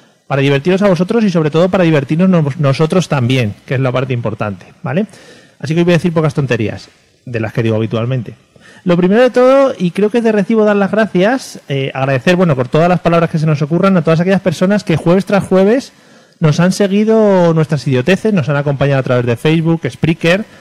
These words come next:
han aportado su granito de arena y se han reído con nosotros. A los que nos seguíais desde la etapa de Burjasot Radio, que fue una etapa muy bonita y era como nuestra segunda casa casi, porque estábamos allí, <laughs> estábamos allí continuamente, y a los que nos habéis descubierto hace poco también,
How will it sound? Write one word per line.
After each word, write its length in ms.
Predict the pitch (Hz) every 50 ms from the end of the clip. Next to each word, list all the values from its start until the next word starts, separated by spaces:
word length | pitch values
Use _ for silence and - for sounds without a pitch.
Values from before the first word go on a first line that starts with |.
| - - - - _
han 160 | - - 139 143
aportado 340 | 143 147 147 - 147 143
su 100 | 135 - 143
granito 260 | 143 139 139 139 143
de 60 | 135
arena 340 | 135 151 165 175 190 214 208
y 100 | - 165
se 120 | - - 170
han 80 | 170
reído 240 | 180 185 175 190 202
con 140 | 196 202 180
nosotros. 520 | 156 135 - 165 160 139 127 107 101 - _ _ _ - - _ _ _ _ -
A 100 | - 147
los 120 | 147 147
que 80 | - 156
nos 120 | 147 143
seguíais 280 | - 143 139 156 185 208
desde 160 | 220 214 190
la 80 | 180 160
etapa 220 | 156 165 160 170
de 60 | 165
Burjasot 360 | 160 160 151 - 143 127 151 143
Radio, 320 | 160 165 180 185 202 214
que 100 | - 120
fue 120 | - -
una 100 | 113 117
etapa 300 | 113 120 120 120 123 110
muy 240 | 107 120 135 160 175
bonita 420 | 151 123 110 107 - - 196 208 165
y 60 | - -
era 160 | 117 110 110 107
como 200 | 120 117 110 110
nuestra 260 | 113 113 - 123 113
segunda 360 | - 117 113 127 131 120 113
casa 300 | - 123 143 - 190 175
casi, 200 | - 143 - 214
porque 180 | 180 151 113 104
estábamos 300 | - 123 120 127 123 113
allí, 560 | 127 123 123 120 120 117 113 110 110 127 139
<laughs> 220 | 123 - - -
estábamos 420 | - - - 170 175 151 127 - -
allí 180 | 139 131 151
continuamente, 760 | - 143 127 139 - 127 127 120 127 143 160 170 196 220 240 - - - - - - - - - - - -
y 60 | 160
a 60 | 151
los 100 | 151 156
que 80 | - 160
nos 80 | 147 131
habéis 160 | 143 151 156
descubierto 360 | 180 - - 175 170 165 180
hace 120 | 151 165
poco 220 | 151 170 170 185 165
también, 400 | 160 143 135 147 165 190 226